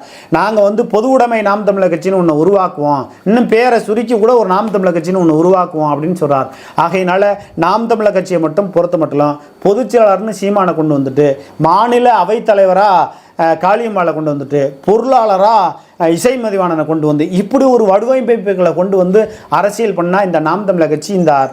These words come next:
தமிழ்நாட்டுல, தமிழ்நாட்டு அரசியல் களத்துல நிலைத்து நிற்கும். அதை விட்டுட்டு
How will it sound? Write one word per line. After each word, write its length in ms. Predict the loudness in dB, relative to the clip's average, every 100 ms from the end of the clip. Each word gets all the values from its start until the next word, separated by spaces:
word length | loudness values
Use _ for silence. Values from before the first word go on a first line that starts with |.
| -6
தமிழ்நாட்டுல, 640 | -4 0 0 0 0 0 -2 -6 -6
தமிழ்நாட்டு 460 | -4 0 0 0 0
அரசியல் 400 | 0 -2 -2 0
களத்துல 440 | 0 -2 0 0
நிலைத்து 400 | 2 0 0 -2
நிற்கும். 300 | -2 -4 -8 -10 -4
அதை 220 | 0 2
விட்டுட்டு 460 | 0 0 -2 -2